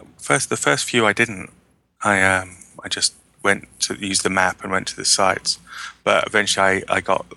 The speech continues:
two or three of them. I think I got, is it Archie? And another one, which is quite cool, actually. The, the, the thing I wanted to do is just to be able to fo-,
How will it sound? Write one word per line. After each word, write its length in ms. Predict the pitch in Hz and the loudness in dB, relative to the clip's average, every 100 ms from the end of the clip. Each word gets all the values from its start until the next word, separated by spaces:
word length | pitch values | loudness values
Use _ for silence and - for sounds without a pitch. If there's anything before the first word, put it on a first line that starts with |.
| - | -10
two 140 | - 113 | -2 0
or 40 | |
three 200 | - 107 110 | 2 2 2
of 60 | |
them. 120 | 87 | 0
I 60 | 87 | -4
think 160 | 92 90 | -2 0
I 40 | |
got, 200 | - - - _ - | 0 -2 -4 _ -6
is 120 | 95 | -4
it 100 | - | 2
Archie? 600 | 92 92 - - 101 113 _ _ _ _ _ _ _ _ _ | 2 2 -2 -4 -6 -12 _ _ _ _ _ _ _ _ _
And 680 | - 98 98 95 95 92 92 | 0 2 4 2 2 0 -2
another 300 | 95 98 98 | 0 0 -2
one, 440 | 92 92 92 92 | -8 -2 0 0
which 160 | 90 - | -2 -4
is 80 | - | -4
quite 380 | - - 110 - | -4 0 2 0
cool, 280 | - 110 92 | -2 0 0
actually. 420 | - - - - - - - - - - - | 2 0 -2 -8 -10 -12 -14 -10 -8 -8 0
The, 80 | 110 | -2
the, 440 | - - 123 - - _ - | 0 -2 -2 -2 -20 _ -4
the 60 | |
thing 200 | 120 170 | 0 2
I 100 | 147 | 2
wanted 300 | 123 107 - | 2 0 -2
to 60 | - | -2
do 120 | 101 | -2
is 80 | 98 | 2
just 180 | 110 - | 2 0
to 60 | |
be 180 | - 107 98 - | 2 0 2 -4
able 180 | 98 101 | -2 0
to 500 | - 104 95 95 87 - _ _ _ _ _ _ _ | 0 0 -2 -4 -10 -16 _ _ _ _ _ _ _
fo-, 500 | - - - - 123 | -12 -10 -4 0 0